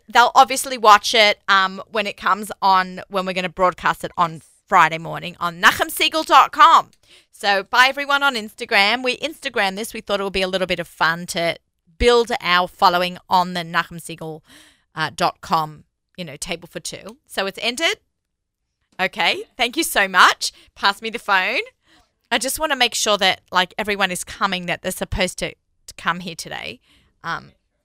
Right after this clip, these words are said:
okay, let's do that. And then let's see if everyone is checking up. Okay,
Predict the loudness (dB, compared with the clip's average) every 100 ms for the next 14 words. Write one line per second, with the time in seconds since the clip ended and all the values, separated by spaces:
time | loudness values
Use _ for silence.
0 | _ _ -18 -18 -20 -20 _ _ _ _
1 | _ _ _ -16 -16 -14 -10 -6 -2 -2
2 | -2 _ _ _ -20 -14 -12 -12 -10 -12
3 | -14 _ _ _ -16 -16 -16 -12 -12 -12
4 | -18 -14 -12 -12 _ -14 -12 -8 -6 -6
5 | -10 -16 -16 _ _ _ _ _ _ -14
6 | -12 -12 -12 -14 _ _ _ -8 -6 -8
7 | -10